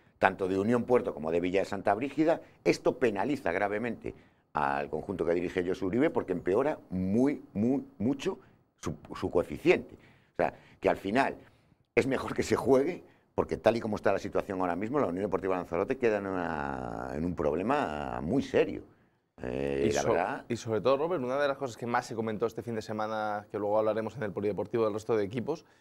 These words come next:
Speaker 2: eh, si ha habido competición. Jugó el San José Obrero en un pabellón
Speaker 1: Es que es una
Speaker 2: cerrado,
Speaker 1: cosa.
Speaker 2: a diez metros de, de la ciudad deportiva,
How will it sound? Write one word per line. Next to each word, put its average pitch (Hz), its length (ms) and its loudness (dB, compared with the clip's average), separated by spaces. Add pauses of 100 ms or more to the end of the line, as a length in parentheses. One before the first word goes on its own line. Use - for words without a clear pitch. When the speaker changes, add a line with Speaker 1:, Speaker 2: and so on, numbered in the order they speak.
(280)
Speaker 2:
eh, 98 500 0
si - 220 -6
ha 123 40 4
habido 139 220 0
competición. 107 720 -4 (240)
Jugó 110 200 0
el 131 80 0
San 127 100 -4
José 107 220 -8
Obrero 113 200 2
en 110 60 -4
un 107 100 -4
pabellón 110 320 2
Speaker 1:
Es 113 60 -10
que - 80 0
es - 60 0
una 127 80 6
Speaker 2:
cerrado, 135 180 4
Speaker 1:
cosa. 120 260 -4 (140)
Speaker 2:
a 101 140 -2
diez 120 220 2
metros 117 440 -2
de, 104 560 0
de 104 80 0
la 104 80 0
ciudad 117 200 2
deportiva, 120 500 0